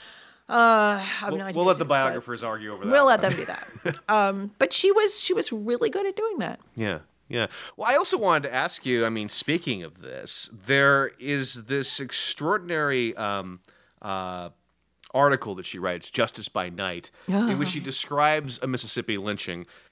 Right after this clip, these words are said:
Speaker 2: and it was praised for its vivacity, even though she made the whole thing up.
Speaker 1: Yeah.
Speaker 2: Um, she didn't actually witness it. It was the product of her imagination.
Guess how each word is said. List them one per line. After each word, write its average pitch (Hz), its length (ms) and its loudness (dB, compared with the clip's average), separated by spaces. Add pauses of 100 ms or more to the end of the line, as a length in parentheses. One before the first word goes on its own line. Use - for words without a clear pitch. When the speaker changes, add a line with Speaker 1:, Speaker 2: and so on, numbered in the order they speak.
(140)
Speaker 2:
and 160 220 -2
it 156 140 -10
was 156 180 -2
praised 185 560 -2
for 147 140 -8
its 135 100 -8
vivacity, 123 720 -4
even 190 280 -2
though 151 460 0 (340)
she - 160 -10
made 220 160 -4
the 202 80 -6
whole 208 120 -2
thing 220 220 -6
up. - 220 -6
Speaker 1:
Yeah. 220 180 0 (180)
Speaker 2:
Um, 170 420 0 (340)
she - 180 -4
didn't 220 320 -2
actually 202 460 -2
witness 170 420 -4
it. - 200 -16 (160)
It - 60 -8
was 139 120 -4
the 127 60 -10
product 160 320 4
of 151 80 -18
her 156 80 -4
imagination. 127 760 -2